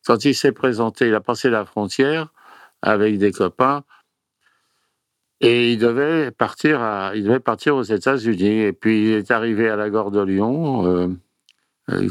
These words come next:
c'est dans le quartier de la rue d'Avron, c'était les quartiers italiens, là, parce que tous les gars qui arrivaient de Pa-, de la gare de Lyon, ben, ils allaient dans ce quartier-là.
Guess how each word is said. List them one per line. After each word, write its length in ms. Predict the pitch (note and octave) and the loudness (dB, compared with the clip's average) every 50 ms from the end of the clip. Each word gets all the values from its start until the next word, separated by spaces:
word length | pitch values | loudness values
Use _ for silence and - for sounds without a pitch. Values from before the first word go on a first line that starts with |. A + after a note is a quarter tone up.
| - | 0
c'est 460 | - - G2+ G#2 G#2 G#2 G#2 G#2+ G#2 G2 | 2 2 4 4 2 2 2 2 2 0
dans 140 | A2 A2 | 0 -2
le 40 | G#2+ | -2
quartier 400 | - - B2 G#2 - - - A#2 | -2 -2 -2 -2 -2 0 0 0
de 60 | G2 | 2
la 100 | G2+ G#2+ | 2 0
rue 160 | G2+ G#2+ A2 G#2 | 0 0 -2 0
d'Avron, 440 | G#2 G#2 G2+ F#2 F#2+ G2 A#2+ B2 A2 | 0 0 0 -2 -2 -2 -2 -2 -2
c'était 300 | - A2+ G#2+ - A2 G2 | -2 -4 -2 0 0 0
les 160 | F2 G2+ G2+ | 2 0 0
quartiers 400 | F#2 - - G2+ - - - G#2 | 0 0 -2 -2 -2 0 0 0
italiens, 520 | G2 F#2 - G#2 F#2+ F#2+ G2+ G#2 A2+ B2 B2 | 0 0 0 0 0 2 2 0 0 0 -2
là, 120 | A2+ G2 | -4 -6
parce 200 | E2+ F#2 F2 - | -6 -6 -10 -4
que 80 | - G2 | -4 -4
tous 180 | - - - | -2 0 0
les 140 | G#2 G#2 G#2 | 2 2 2
gars 140 | G2+ A2 G#2 | 2 0 -2
qui 180 | - - G#2+ F#2+ | 0 0 0 0
arrivaient 360 | F#2+ F#2 F2+ F#2 F#2 F#2+ F#2 | 0 -2 -4 -2 -2 -4 -4
de 60 | F2 _ - | -4 _ -2
Pa-, 200 | G2 F#2 F#2 F#2+ | -2 0 0 0
de 80 | G2 | 0
la 300 | G2 F#2 F#2 F#2+ F#2 F2+ | 0 0 0 -2 -2 0
gare 180 | F#2+ G#2 F#2 E2+ | -2 -2 -2 0
de 100 | F#2 F#2+ | -2 -2
Lyon, 300 | E2 E2+ G2+ A#2+ B2+ B2 | -2 0 0 0 0 0
ben, 120 | G#2 G2+ F#2+ | 0 -2 -4
ils 160 | F2 E2+ G2 | -2 -2 -2
allaient 140 | F2+ F#2+ F#2+ | -2 0 0
dans 120 | G2+ F#2 | -2 -2
ce 80 | - - | -2 -2
quartier-là. 580 | G#2+ F2+ - - - F#2+ F2+ F#2+ G#2+ A#2 B2 | -4 -4 -4 -4 -2 -2 0 0 0 -2 -4